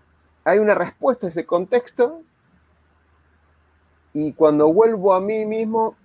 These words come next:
uso la frase, "Me siento herido, me siento golpeado, me siento traicionado",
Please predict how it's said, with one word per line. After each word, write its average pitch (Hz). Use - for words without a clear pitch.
uso 165
la 160
frase, 165
"Me 127
siento 160
herido, 113
me 113
siento 143
golpeado, 139
me 104
siento 131
traicionado", 117